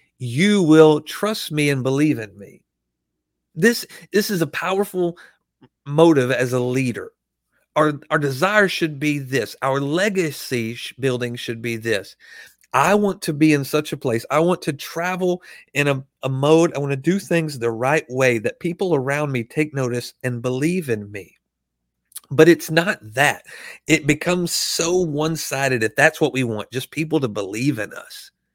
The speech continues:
Because then all we want people is to believe in us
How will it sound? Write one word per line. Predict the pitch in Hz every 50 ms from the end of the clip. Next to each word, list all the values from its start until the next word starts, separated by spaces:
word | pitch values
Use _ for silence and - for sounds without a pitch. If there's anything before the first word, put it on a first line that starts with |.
| _ _ _ _ _ _ _ _ _
Because | - 147 147 156 139 127 120
then | 123 170 226 233 202 175 160 165 165 -
all | - 147 156 170
we | 165 170
want | 165 160 156 151 -
people | 160 156 143 143
is | 127 117
to | 127 120
believe | 139 165 180 185 170
in | 170 170
us | 170 165 -